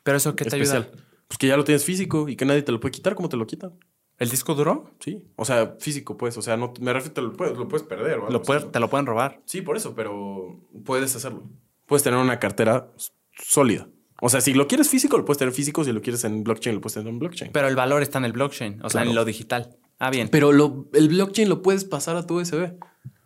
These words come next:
Speaker 2: O bueno, bueno, no es un U S B, es una cartera de física.
Speaker 1: Pero
Speaker 2: Pero
Speaker 1: la cartera siempre está en la red.
Speaker 2: No, no, no. O sea, ese, ese específico blockchain se pasa para acá.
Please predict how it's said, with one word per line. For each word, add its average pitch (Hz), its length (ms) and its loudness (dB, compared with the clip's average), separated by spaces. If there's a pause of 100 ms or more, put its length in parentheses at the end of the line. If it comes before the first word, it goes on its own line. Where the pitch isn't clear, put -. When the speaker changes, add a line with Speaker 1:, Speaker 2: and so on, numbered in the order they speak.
(540)
Speaker 2:
O 117 40 2
bueno, 117 380 4
bueno, 160 180 6
no 185 120 6
es 220 120 2
un 220 80 2
U 165 80 4
S 120 120 -2
B, 92 140 0
es - 140 -10
una 120 160 -4
cartera 95 320 -2
de - 240 -6
física. - 540 -6 (280)
Speaker 1:
Pero 143 160 2
Speaker 2:
Pero 143 40 4
Speaker 1:
la 143 140 2
cartera 165 420 0
siempre 175 400 2
está 147 340 0
en 151 120 0
la 135 160 2
red. 135 240 0 (2500)
Speaker 2:
No, 131 300 -12
no, 160 100 -6
no. 156 220 -2
O 113 60 0
sea, 117 180 2
ese, 143 680 6
ese 208 160 4
específico 170 520 2
blockchain 175 360 4
se 139 100 0
pasa 131 200 -4
para 113 140 -4
acá. - 160 -14